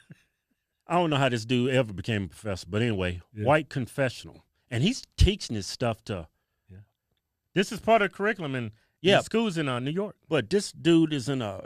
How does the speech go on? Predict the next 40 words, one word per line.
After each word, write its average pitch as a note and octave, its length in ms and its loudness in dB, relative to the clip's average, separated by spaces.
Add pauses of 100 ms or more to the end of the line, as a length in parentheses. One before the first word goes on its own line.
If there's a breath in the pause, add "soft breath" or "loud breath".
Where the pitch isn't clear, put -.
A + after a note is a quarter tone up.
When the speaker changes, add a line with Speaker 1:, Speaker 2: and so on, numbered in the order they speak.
Speaker 1:
university C#3 720 -2
and G#2+ 80 -2
he's C3 160 -4
teaching C#3+ 380 -6
African B2+ 360 -4
American A#2+ 380 -6
studies. - 540 -10 (120)
Speaker 2:
Mm-hmm. G#2+ 260 -4 (100)
Speaker 1:
He's A#3 200 0
teaching F#3+ 380 0
this B2+ 120 -2
garbage C#3 420 2
to G#2+ 80 -6
black C3 280 -4
people. - 260 -12 (220)
Speaker 2:
Yeah. A2+ 220 2 (160)
Speaker 1:
You're A#3 180 0
teaching G3 480 0
black F#3 260 2
people E3+ 240 -4
how D3+ 100 2
to G2+ 100 -4
victimize G#2 760 -4
each F#2+ 160 -8
other. F2 200 -8 (260)
Speaker 2:
Yeah. F3+ 220 -2 (640)
Yeah. A2+ 200 -12 (480)
Speaker 1:
You're A#3+ 120 8
Speaker 2:
How D5+ 80 4
to F3 60 0
Speaker 1:
supposed C4 260 8
to - 80 -6
be G#3+ 160 2
there G3 320 4
to C3 360 -2 (800)
uplift F#3 580 2
them, F2 380 -2
empower D#3+ 560 2
them. F2+ 400 -6
Speaker 2:
Yeah. D#3 260 0